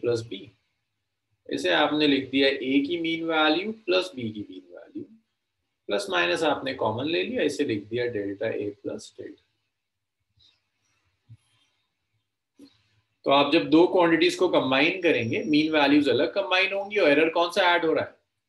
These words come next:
मीन absolute error। Example देख लीजिए, मान लीजिए मैं आपसे कहता हूँ length है two plus minus zero point two meter और एक लेंथ और है थ्री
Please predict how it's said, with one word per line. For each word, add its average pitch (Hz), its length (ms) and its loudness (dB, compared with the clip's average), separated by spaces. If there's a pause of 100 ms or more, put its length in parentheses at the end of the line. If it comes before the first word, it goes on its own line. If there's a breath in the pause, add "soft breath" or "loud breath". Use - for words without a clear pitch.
(300)
मीन 147 340 0
absolute 98 520 -8
error। - 360 -18
Example 131 540 -2
देख 139 200 -4
लीजिए, 139 220 -10 (1200)
मान 156 140 0
लीजिए 165 180 0
मैं 170 120 0
आपसे 156 260 -2
कहता 160 240 0
हूँ 175 140 -2
length 156 300 2
है 117 180 -6 (200)
two 165 320 2 (140)
plus 139 340 -2
minus 143 640 -4
zero 127 320 -10 (100)
point 120 480 -12 (240)
two 131 200 -6
meter 95 320 -16 (1000)
और 147 180 0
एक 156 180 0
लेंथ 156 240 0 (140)
और 143 260 2
है - 100 -10 (440)
थ्री 151 260 -4